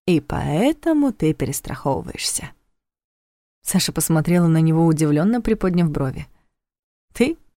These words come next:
Дорог мне?" в тон ему ответила она. "Ты же знаешь". Договорить ей не удалось. Калитка во двор распахнулась с такой силой, как будто целый отряд ОМОНа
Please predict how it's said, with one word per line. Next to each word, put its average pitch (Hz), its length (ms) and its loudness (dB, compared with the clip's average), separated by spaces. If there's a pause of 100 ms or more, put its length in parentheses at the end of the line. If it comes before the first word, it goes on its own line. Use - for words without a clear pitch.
(680)
Дорог 220 480 4
мне?" 214 320 4 (760)
в - 80 -18
тон 180 220 4
ему 170 240 4
ответила 156 460 0
она. 139 260 -2 (480)
"Ты 381 160 4
же 226 120 2
знаешь". 190 540 0 (320)
Договорить 170 480 4
ей 160 120 4
не 160 100 2
удалось. 151 560 -2 (500)
Калитка 214 360 2
во 170 100 2
двор 175 200 2
распахнулась 170 640 0
с - 40 -4
такой 208 320 0
силой, 165 360 2
как 160 240 -2
будто 180 280 -2
целый 185 360 2
отряд 180 340 2
ОМОНа 180 480 4